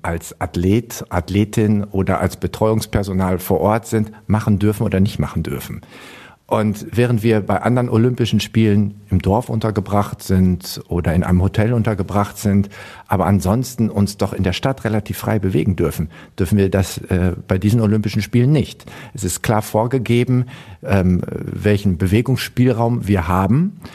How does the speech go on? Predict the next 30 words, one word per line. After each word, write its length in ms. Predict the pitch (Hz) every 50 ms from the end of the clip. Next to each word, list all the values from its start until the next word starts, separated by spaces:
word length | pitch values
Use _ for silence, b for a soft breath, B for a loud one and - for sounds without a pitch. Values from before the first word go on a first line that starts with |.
| B B B B B - -
Äh, 140 | 98 98 92
es 120 | - - -
ist 200 | - - - -
klar 220 | - 117 104 107
vorgegeben, 760 | - - 110 101 107 101 98 87 101 98 98 95 107 98 - -
was 460 | - 90 87 104 107 117 - - 95
wir, 440 | 95 101 104 101 95 85 - - - - -
äh, 80 | - -
nutzen 560 | - 87 95 98 101 120 - - - - 123 104
dürfen 400 | 107 104 107 104 - - 110 101
und 180 | - 98 90
was 180 | 98 98 - -
wir 60 | 92
nicht 240 | 95 120 143 - -
nutzen 380 | 110 117 113 - - 139 127
dürfen. 420 | 107 120 120 117 - - 127 123 120 B B B B B B
Und 160 | - 101 92
dementsprechend 640 | 110 110 113 107 - - - 117 104 101 - 110 107
müssen 200 | 110 107 117 110
wir 80 | 110
uns 340 | 120 123 120 104 - - - - -
aufstellen. 600 | - 147 156 147 - - - 95 85 80 78 87
Wir 280 | 98 107 127 143 151 143 B B B B B B B
als, 420 | - 98 101 95 - - - - -
äh, 320 | - 90 92 90 87 82 - - - - - - - - - - -
Team 280 | - - 117 110 101
D 120 | 127 127 123
O 140 | 107 107
K 160 | - - 117 98
R, 440 | 98 110 120 131 143 147 156 156